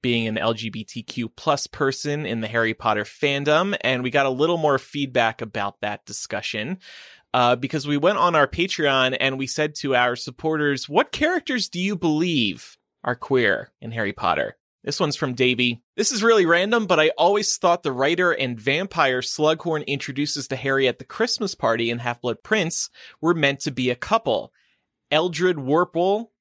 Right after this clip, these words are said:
an old student of mine, author of Blood Brothers, My Life Amongst the Vampires, and of course his friend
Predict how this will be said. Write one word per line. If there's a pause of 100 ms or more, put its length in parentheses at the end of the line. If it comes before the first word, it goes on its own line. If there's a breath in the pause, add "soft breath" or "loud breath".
(520)
an
old
student
of
mine,
author
of
Blood
Brothers,
My
Life
Amongst
the
Vampires,
and
of
course
his
friend